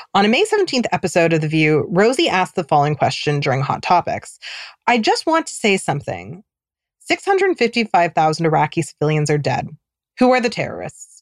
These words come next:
When Elizabeth asked, "Wait, who are you calling terrorists now? Americans," Rosie responded, "I'm saying if you were in Iraq and the other country, the United States, the richest in the world, invaded your country and killed six hundred fifty-five thousand of your citizens, what would you call us?"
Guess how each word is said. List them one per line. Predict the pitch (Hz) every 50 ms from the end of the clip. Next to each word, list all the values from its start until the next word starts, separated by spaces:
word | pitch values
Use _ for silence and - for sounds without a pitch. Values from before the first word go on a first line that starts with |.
| _ _ - - _ _ -
When | 196 175 170 190 180
Elizabeth | 175 170 175 165 165 165 -
asked, | - 160 156 - - _ -
"Wait, | 214 220 190 170 - _ -
who | 185 170
are |
you | 165 165
calling | 156 - - 156 147 143 127 127
terrorists | - 370 392 330 226 - - -
now? | - 170 165 160 156 156 - -
Americans," | 165 185 240 294 311 302 302 - 220 185 180 185 180 - -
Rosie | 160 151 147 156
responded, | 165 175 - - 147 139 147 151 170 180 180 - - - - - _ - -
"I'm | 269 294
saying | 294 - 330 320 339 370 392 415
if | 440 440 311
you | 269 262
were | 240 254 247
in | - 202
Iraq | 202 165 151 143 139 117 143 - - - _ _ _ -
and | 220 220
the | 240 220 -
other | 214 233 240 254 247
country, | - - 180 165 151 - 151 147
the | 151 170
United | 175 175 180 196 202 196 -
States, | - - - - 170 135 117 - - -
the | - 190 170
richest | 160 226 285 330 - 320 - -
in | 320 302
the | 311
world, | 247 175 151 120 101 202 214 - - -
invaded | 196 190 165 196 208 247 302 262 -
your | 294 277
country | - - 180 170 - - 147 139 139 135 -
and | 190 190 180
killed | - 180 165 160
six | - - - 254 - -
hundred | - 277 262 262 247 233 220 -
fifty-five | 233 220 - 220 220 240 240 247
thousand | - 202 175 175 175 196 196
of | - 165 - 220
your | 233
citizens, | - - 185 160 156 - 156 147 143 143 151 - - - - - _ _ _ _ _ -
what | - 262 381 381 349
would | 349 320 233
you | 185 175 143
call | 139 - 123 - - -
us?" | - - - - - -